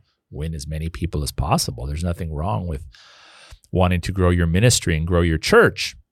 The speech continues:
There's nothing wrong with wanting a decent building. I mean, why should the church have beat up old smelly buildings when the people in the church are living in functional houses? There's nothing wrong with discussing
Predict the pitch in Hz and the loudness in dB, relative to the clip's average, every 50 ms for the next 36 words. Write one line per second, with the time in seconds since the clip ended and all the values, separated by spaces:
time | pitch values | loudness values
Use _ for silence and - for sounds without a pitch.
0 | _ _ _ _ _ _ _ _ - _ _ _ _ - - 98 101 95 - 110 | _ _ _ _ _ _ _ _ -20 _ _ _ _ -6 0 0 2 2 4 4
1 | 101 101 120 98 87 85 90 95 117 123 110 87 - - 87 82 90 92 90 85 | 4 4 2 0 2 4 4 6 6 4 4 2 2 2 2 2 2 2 2 0
2 | 85 80 - - _ _ _ _ - - 82 - 90 92 90 - 110 87 76 87 | -2 -4 -6 -8 _ _ _ _ -14 -12 -6 -2 -2 0 0 0 -2 -2 0 2
3 | 101 139 170 165 95 80 78 80 78 80 90 104 113 110 - 107 87 87 - - | 4 4 4 4 2 -2 -2 -2 0 2 4 4 4 4 2 0 -2 -4 -4 -4
4 | - - 131 127 110 - - - 87 82 80 76 73 - - - _ _ _ _ | 0 2 2 2 2 -2 -4 -2 0 0 0 0 -2 -6 -10 -14 _ _ _ _
5 | _ _ _ _ _ _ _ _ _ _ _ _ _ - - 85 - - 107 107 | _ _ _ _ _ _ _ _ _ _ _ _ _ -16 -16 -10 -4 0 2 2
6 | 104 104 98 92 - - 92 92 92 92 92 90 90 90 95 - _ _ _ _ | 4 4 2 2 4 4 6 6 6 4 4 2 2 0 -4 -12 _ _ _ _
7 | _ _ - - - - - 95 90 95 95 92 87 78 87 90 127 143 139 78 | _ _ -4 -2 0 0 0 0 0 2 2 2 2 2 4 4 4 4 2 0
8 | 76 82 87 87 - - 87 87 85 82 82 82 82 80 80 - - _ _ _ | -2 -2 -4 -4 -4 -2 0 0 2 2 0 0 -2 -2 -4 -6 -12 _ _ _
9 | _ _ _ _ - 87 - - 104 95 - 101 92 90 82 78 - - - 156 | _ _ _ _ -6 -2 0 2 2 4 4 4 4 4 2 0 0 0 0 0
10 | 196 - - 80 80 82 85 90 85 85 82 82 82 80 78 80 - _ _ _ | 0 0 0 0 2 2 0 0 -2 -2 -4 -4 -4 -6 -6 -8 -12 _ _ _
11 | _ - - 98 90 92 90 - - 92 85 82 95 135 254 240 135 87 73 73 | _ -8 -4 -2 -2 -2 -2 -4 -4 -2 -2 0 0 -2 -2 -2 -4 -4 -4 -6
12 | - - _ _ - _ _ - 113 107 113 113 - 113 101 87 90 92 95 101 | -6 -8 _ _ -20 _ _ -6 -4 0 2 2 2 2 0 2 2 4 4 2
13 | 98 92 92 - 92 85 - - 95 95 - - 95 90 92 | 2 -2 -4 -4 -6 -4 -2 0 0 0 0 -2 -4 -4 -6